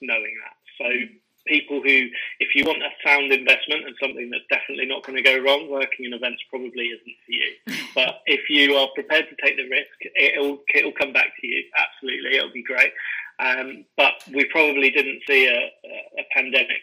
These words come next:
Speaker 1: coming that would strip us of a whole event season. Um,
Speaker 2: Mm.
Speaker 1: and that's, um, that's been the real challenge, I think, not just for event organisers, 'cause I naturally talk as an event organiser, it's what I do every day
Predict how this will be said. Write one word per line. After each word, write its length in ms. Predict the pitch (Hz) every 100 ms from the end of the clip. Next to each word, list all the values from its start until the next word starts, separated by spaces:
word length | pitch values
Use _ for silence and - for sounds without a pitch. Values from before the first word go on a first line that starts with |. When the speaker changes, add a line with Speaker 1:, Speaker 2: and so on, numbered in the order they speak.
| -
Speaker 1:
coming 280 | 123 123 123
that 80 | 123 135
would 140 | 123 - - _ - -
strip 220 | 143 -
us 140 | 127 117
of 120 | 117
a 60 |
whole 360 | 117 127 117 117
event 260 | 113 117 - -
season. 400 | 131 - - - _ -
Um, 80 | -
Speaker 2:
Mm. 220 | - - -
Speaker 1:
and 200 | 120 117
that's, 280 | 120 - - -
um, 180 | 120 120 - - -
that's 200 | 151 - - -
been 180 | 208 131
the 100 | 120
real 220 | 127 117
challenge, 380 | 117 117 117 117
I 60 | 113
think, 200 | 123 113
not 200 | 143 147 151
just 160 | 156 - -
for 140 | 147
event 240 | 139 135
organisers, 560 | 135 120 117 120 120 120 -
'cause 100 | 120 - - -
I 80 | 139
naturally 540 | 139 143 - 135 131 123
talk 220 | 139 117 120
as 80 |
an 60 | 123
event 160 | 120 127
organiser, 500 | 117 117 120 120 123
it's 160 | -
what 120 | 127
I 40 | 117
do 120 | 117
every 220 | 120 117 120
day 260 | 117 -